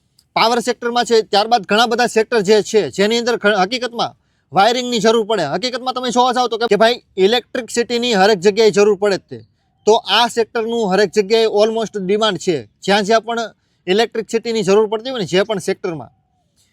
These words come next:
તો ઈ જગ્યાએ આ કંપનીના વાયર ઘણા ખરા વપરાય છે. એવું નથી કે ભાઈ નથી વપરાતા, ખાલી ઇલેક્ટ્રિક સેક્ટરમાં જ છે.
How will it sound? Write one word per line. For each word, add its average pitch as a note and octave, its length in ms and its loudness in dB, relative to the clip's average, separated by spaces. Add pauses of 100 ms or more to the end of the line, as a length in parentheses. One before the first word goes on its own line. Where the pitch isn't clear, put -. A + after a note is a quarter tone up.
(160)
તો G#3+ 140 2
ઈ A3 140 0
જગ્યાએ A3+ 380 2
આ G#3 180 2
કંપનીના A3+ 340 -4
વાયર G#3 280 4
ઘણા G3+ 220 0
ખરા G#3 220 0
વપરાય F#3+ 340 -2
છે. C#3+ 120 -10
એવું G3 180 2
નથી G#3+ 180 -4
કે G3 80 -4
ભાઈ F#3 140 -2
નથી F#3 240 -4
વપરાતા, D3 400 -6
ખાલી G3 260 2
ઇલેક્ટ્રિક G3 500 -2
સેક્ટરમાં G3+ 400 -2
જ - 40 -12
છે. A#2 240 -16